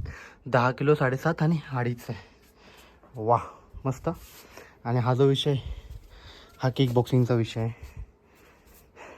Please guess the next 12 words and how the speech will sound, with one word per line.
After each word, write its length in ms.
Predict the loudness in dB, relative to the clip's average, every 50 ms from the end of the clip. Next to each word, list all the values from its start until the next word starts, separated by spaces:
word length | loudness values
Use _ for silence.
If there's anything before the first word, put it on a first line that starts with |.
| -20 -20 -12 -8
ठीक 140 | -8 -6 -6
आहे. 120 | -6 -8 -10 _ _ _ -20 -20 -20 -20 -20 -20 -14
हे 140 | -6 -6 -2
त्याचं, 320 | 0 -2 -2 0 0 0 0 -2 -8 -16 -20 -20 -20 _ _ _ -20 -20 -20 -20 -20 -20 -20 -20 -20 -20 -20 -20 -20 -18 -14 -6 -4 -2 0 0 0 -2 -2 -4 -6 -8 -10 -12 -20 -20 -20 -20 -20 -18 _ -2
हे 60 | 2
त्याचं 240 | 2 2 2 2 2
अडकवायचं 480 | 2 2 2 4 4 4 4 4 2
आहे. 240 | 0 0 -2 -8 -14 -18 -6 -4
हे 120 | -4 -4
actually 280 | -2 -4 -6 -4 -6 -8
असं 180 | -4 -4 -6 -6 -6 -12 -16 -18 -18 -18 -18 -16 -14 -14 -14 -10 -6 2
वॉलला, 360 | 4 4 6 6 6 6